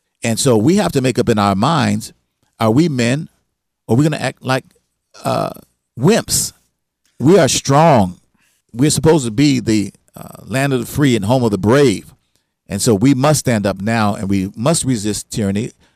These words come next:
now that we know that this injection is hurting the children, five through eleven. So what's gonna happen if a child is damaged in your home?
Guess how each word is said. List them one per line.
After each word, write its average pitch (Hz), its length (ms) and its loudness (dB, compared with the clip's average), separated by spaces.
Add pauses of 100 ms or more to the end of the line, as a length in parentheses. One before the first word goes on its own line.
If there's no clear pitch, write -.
(340)
now 151 280 0
that 143 100 4
we 107 160 -2
know 101 340 -2 (300)
that 107 160 -6
this 165 240 -2
injection 113 680 -4 (280)
is 127 200 -6
hurting 135 400 -2
the 117 80 -2
children, 117 360 0 (280)
five 135 300 0
through 147 120 0
eleven. 127 440 0 (180)
So - 120 0
what's 170 180 2
gonna 139 220 -4
happen 120 460 -4 (540)
if 117 120 -2
a 113 80 -4
child 135 560 0
is 107 120 -8
damaged 110 480 -4
in 104 80 -4
your 107 180 0
home? 107 380 -2